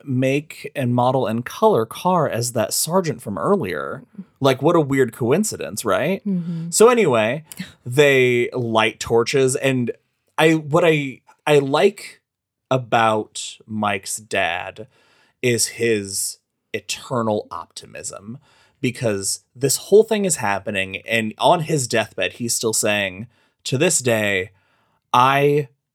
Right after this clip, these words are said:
Speaker 1: am sure they were never planning on hurting anybody. I'm sure they were coming here to scare us and send people away." The fact that this turned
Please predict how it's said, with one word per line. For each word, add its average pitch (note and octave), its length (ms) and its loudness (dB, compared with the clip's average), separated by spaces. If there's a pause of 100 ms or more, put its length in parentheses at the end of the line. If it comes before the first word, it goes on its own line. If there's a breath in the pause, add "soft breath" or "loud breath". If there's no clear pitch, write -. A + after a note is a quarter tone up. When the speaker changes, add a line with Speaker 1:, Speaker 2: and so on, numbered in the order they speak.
(120)
Speaker 1:
am G#2 160 -6
sure D#3+ 840 -2 (400)
they A2+ 200 2
were G#2+ 160 -2
never A2+ 540 2
planning G#2 400 -6
on G2+ 80 -6
hurting E2+ 420 -8
anybody. E2 480 -12
I'm G2+ 140 -10
sure G#3+ 920 2
they B2+ 160 2
were G2+ 160 -2
coming C#3+ 380 -2
here A2 540 -2
to F#2 280 -6 (220)
scare G#2+ 680 -2
us G#2 380 -4 (540 soft breath)
and F#2+ 440 -2
send F#2+ 280 -2
people G2 300 -8
away." E2+ 280 -6
The G#2+ 120 -8
fact A2+ 320 -2
that E2+ 180 -10
this A2 180 -4
turned A2 800 -4